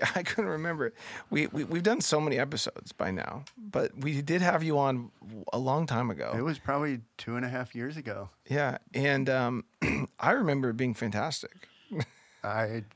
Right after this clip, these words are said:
Speaker 2: don't remember. <laughs>
Speaker 1: But, uh, but for, for whatever reason, I, and I, I, I chalk it up to a clerical error on my part, but for whatever <laughs> reason, we have not had you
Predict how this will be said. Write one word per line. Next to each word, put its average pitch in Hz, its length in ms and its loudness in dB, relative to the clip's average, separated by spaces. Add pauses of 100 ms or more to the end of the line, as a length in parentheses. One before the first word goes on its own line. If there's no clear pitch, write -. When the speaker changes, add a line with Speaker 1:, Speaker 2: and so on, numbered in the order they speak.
(360)
Speaker 2:
don't 117 260 2
remember. 131 540 0 (280)
<laughs> - 120 0 (920)
Speaker 1:
But, 151 300 6
uh, 143 400 6 (240)
but 135 360 0
for, 156 180 2
for 170 180 2
whatever 175 220 6
reason, 170 200 4
I, - 80 4 (160)
and 151 160 4
I, 165 180 6 (120)
I, 151 160 6 (160)
I 165 220 6
chalk 151 320 2
it 131 60 2
up 110 120 0
to 120 160 -2
a 101 60 0
clerical 110 460 0
error 120 420 0
on 104 160 -2
my 120 160 -2
part, 151 340 -2 (160)
but 143 320 -6
for 143 120 -4
whatever 147 220 2
<laughs> 147 140 0
reason, 165 260 0
we 147 120 -2
have 127 200 -2
not 135 300 0
had 123 220 -2
you 131 300 -4